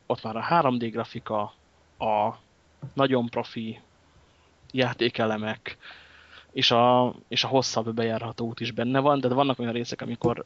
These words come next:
amikor azt érzed, hogy te egy valamikori Final Fantasy-ben játszol, van egy olyan rész, amikor egy nagyon buta Diablo klónban mászkálsz,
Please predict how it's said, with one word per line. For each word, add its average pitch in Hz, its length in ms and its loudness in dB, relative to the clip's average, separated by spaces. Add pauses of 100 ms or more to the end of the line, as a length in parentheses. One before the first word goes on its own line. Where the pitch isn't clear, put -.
amikor 123 220 -2
azt 120 200 -2
érzed, 113 220 -4
hogy 110 120 -6
te 110 100 -8
egy 110 100 -6
valamikori 113 440 -2
Final 156 280 2
Fantasy-ben 127 480 -2
játszol, 113 520 0 (640)
van 131 140 4
egy 123 120 4
olyan 120 180 2
rész, 117 260 -4
amikor 117 260 -6
egy 113 60 -4
nagyon 123 300 2
buta 117 200 -4
Diablo 131 420 2
klónban 120 640 2
mászkálsz, 117 880 0